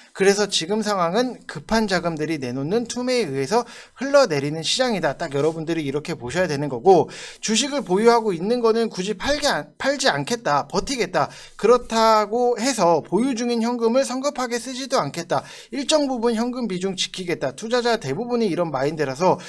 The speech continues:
공격적으로 매수가 안 들어오니까 거래량 자체가 죽어버린 상황이다. 근데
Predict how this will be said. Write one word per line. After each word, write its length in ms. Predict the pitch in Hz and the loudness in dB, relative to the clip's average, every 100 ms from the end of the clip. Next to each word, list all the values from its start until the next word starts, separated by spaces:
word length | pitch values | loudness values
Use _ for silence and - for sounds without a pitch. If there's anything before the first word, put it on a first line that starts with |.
| - - | -18 -4
공격적으로 760 | 196 214 269 226 262 233 233 | 0 2 0 0 -2 0 0
매수가 460 | 160 147 156 208 190 | 2 0 0 2 2
안 160 | 147 | 2
들어오니까 580 | 175 226 202 185 214 240 | 2 4 4 2 0 -2
거래량 500 | - 143 202 214 202 | -2 0 0 0 -2
자체가 500 | - 139 156 202 247 | -6 -10 -2 0 0
죽어버린 560 | 233 170 226 196 175 175 | 0 0 2 2 -2 -4
상황이다. 560 | 185 240 262 165 135 | -6 -4 -4 -4 -6
근데 440 | - 190 226 226 | -6 0 2 2